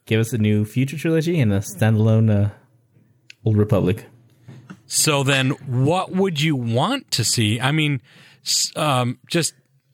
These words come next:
Speaker 2: assuming that this is the,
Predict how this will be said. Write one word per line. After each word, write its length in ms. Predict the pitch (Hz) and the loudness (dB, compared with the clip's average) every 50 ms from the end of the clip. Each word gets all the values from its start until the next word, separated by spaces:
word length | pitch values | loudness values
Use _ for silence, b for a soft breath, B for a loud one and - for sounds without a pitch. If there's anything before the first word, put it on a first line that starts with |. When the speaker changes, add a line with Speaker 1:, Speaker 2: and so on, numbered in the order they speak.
| _ b b b b b b b - | _ b b b b b b b -4
Speaker 2:
assuming 800 | 135 127 - - - 214 208 202 202 202 208 208 202 202 190 165 | -2 0 0 0 0 0 2 2 2 2 2 2 0 0 0 0
that 380 | 147 143 135 135 135 139 - _ _ _ _ _ _ _ - 170 165 175 - _ - | 0 0 2 0 0 -2 -4 _ _ _ _ _ _ _ -18 -16 -16 -16 -18 _ -8
this 300 | 160 151 151 139 - - | -4 -2 -2 0 0 0
is 140 | 139 127 | -2 0
the, 240 | 120 131 123 127 147 | 0 0 0 0 -2